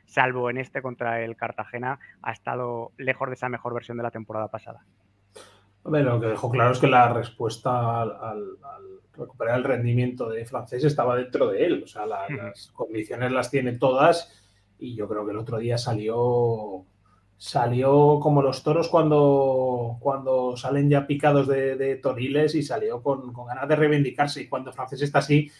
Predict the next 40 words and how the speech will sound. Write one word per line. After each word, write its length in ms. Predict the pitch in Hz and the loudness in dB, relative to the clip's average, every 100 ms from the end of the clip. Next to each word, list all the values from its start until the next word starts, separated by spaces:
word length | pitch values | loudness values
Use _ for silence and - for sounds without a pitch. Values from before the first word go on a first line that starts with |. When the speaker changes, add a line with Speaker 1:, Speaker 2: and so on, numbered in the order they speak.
| - _ _ _ _ | -20 _ _ _ _
Speaker 2:
saca 340 | - 151 147 | 0 2 2
lo 120 | 135 | 2
mejor 300 | 127 120 127 | 0 -4 -4
de, 340 | 123 113 110 113 | -2 -2 -4 -6
de 120 | 113 | -8
sí 140 | - | -10
mismo. 260 | 113 120 120 | -8 -6 -6
Yo 120 | 117 | -4
creo 140 | 127 127 | -4 -4
que 80 | |
estuvo 280 | 113 139 127 | -2 -2 0
muy 220 | 120 131 | 0 0
bien 380 | 127 135 135 127 _ _ _ _ | 2 2 2 -4 _ _ _ _
en 380 | 139 135 135 135 | -6 -4 -2 0
la 100 | 135 | 6
marca, 320 | 175 170 190 | 6 6 2
creo 140 | 147 | 2
que 100 | 131 | -2
estuvo 340 | - 143 131 135 | -2 0 0 -2
muy 140 | 135 | -4
concentrado, 720 | 139 131 139 127 147 160 165 | -4 -4 -6 -2 2 4 4
estuvo 540 | 156 147 131 131 131 127 | 2 -2 -2 -2 -4 -4
siendo 280 | 143 131 | -6 -4
líder 240 | 131 139 135 | 0 0 0
en 80 | 135 | 0
la 120 | 131 | -2
defensa, 420 | 127 165 151 151 | -2 -4 -4 -4
también, 440 | 143 120 131 131 - 131 | -4 -4 -8 -10 -10 -4
eh, 140 | 131 | -2
a 60 | 127 | -2
la 80 | 127 | -2
hora 160 | 120 | -4
de 60 | 120 | -4
jugar 300 | - 135 131 | 0 0 0
el 60 | |
balón 400 | 131 123 131 131 - _ _ _ | 0 0 0 -2 -10 _ _ _
se 240 | - 147 | 2 4
le 140 | 139 | 4
vio, 800 | 131 135 135 131 131 127 127 123 120 - - - | 4 6 8 8 8 6 2 -2 -8 -14 -16 -6
eh, 880 | 139 131 123 120 120 117 113 110 | -2 0 0 0 2 0 -2 -6